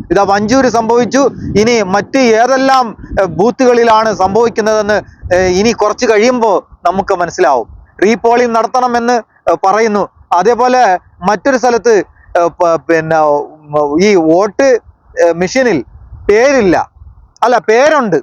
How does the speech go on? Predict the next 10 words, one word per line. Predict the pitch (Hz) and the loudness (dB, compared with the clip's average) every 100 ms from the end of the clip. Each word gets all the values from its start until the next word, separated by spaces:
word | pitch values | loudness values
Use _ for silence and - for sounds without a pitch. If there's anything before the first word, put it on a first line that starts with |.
| _ _ _ _ _ _ _ _ - _ - | _ _ _ _ _ _ _ _ -20 _ -4
ആ | 175 220 285 | 0 2 2
വ്യക്തിക്ക് | 269 202 294 269 | 0 -2 -2 0
വോട്ട് | 254 262 311 | 2 2 0
ചെയ്യുമ്പോ | 269 254 233 202 _ _ _ _ _ 185 | 0 0 -2 -2 _ _ _ _ _ -2
ആ, | |
ആ | 202 233 214 220 - | 0 2 2 0 0
പ്രസ്സിങ്, | 226 - 247 214 190 | -4 -2 -4 -4 0
ആ | 196 190 190 240 240 | 0 2 2 0 0
പ്രസ് | 226 | -2
ചെയ്യുന്ന | 254 254 240 240 | 0 2 2 0